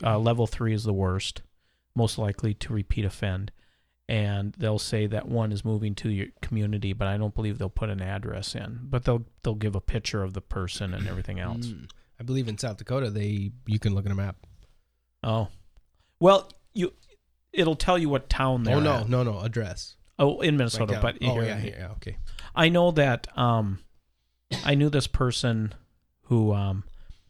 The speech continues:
Speaker 1: a level three offender moved into this small town
Speaker 2: Mm-hmm.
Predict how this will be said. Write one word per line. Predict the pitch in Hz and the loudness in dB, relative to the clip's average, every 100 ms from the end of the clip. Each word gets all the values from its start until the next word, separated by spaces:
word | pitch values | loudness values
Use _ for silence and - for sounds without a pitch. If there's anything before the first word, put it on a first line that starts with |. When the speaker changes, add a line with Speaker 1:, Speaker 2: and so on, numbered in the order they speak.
| - | -6
Speaker 1:
a | 135 | 2
level | 131 135 127 | 4 4 2
three | - 135 127 | 0 2 2
offender | 110 - 113 110 104 98 92 _ _ | 2 0 0 2 2 0 -2 _ _
moved | - 107 107 117 | 0 2 2 0
into | 107 104 - 107 101 | 0 0 0 -2 0
this | 95 - - - _ _ _ _ _ _ _ _ _ _ _ _ - | -2 -2 -6 -10 _ _ _ _ _ _ _ _ _ _ _ _ -14
small | - 123 110 | -4 -2 -2
town | 107 - 104 101 123 - _ - | -4 -4 -2 0 -2 -8 _ -12
Speaker 2:
Mm-hmm. | 107 104 | -8 -8